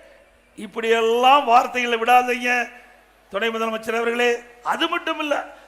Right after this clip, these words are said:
அந்த பொறுப்புல யார் இருக்கிறாங்கன்னா, அவருடைய தாய் மாமன் தான் இருக்கிறார்.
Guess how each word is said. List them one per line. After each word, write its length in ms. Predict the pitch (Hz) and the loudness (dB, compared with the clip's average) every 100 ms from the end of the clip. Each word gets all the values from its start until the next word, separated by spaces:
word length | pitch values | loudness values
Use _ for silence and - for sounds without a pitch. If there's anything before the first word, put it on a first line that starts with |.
| _ | _
அந்த 240 | - 262 240 | -2 -2 -2
பொறுப்புல 440 | 254 330 349 320 | -2 -2 0 4
யார் 340 | 254 285 330 | 6 8 8
இருக்கிறாங்கன்னா, 760 | 302 269 247 226 220 254 254 - - - _ _ | 6 4 4 4 4 6 4 0 -14 -20 _ _
அவருடைய 340 | 254 302 285 294 | 4 4 4 2
தாய் 280 | 262 349 | 4 6
மாமன் 280 | 330 330 320 | 6 4 6
தான் 100 | 320 | 6
இருக்கிறார். 380 | 269 220 208 | 6 2 -10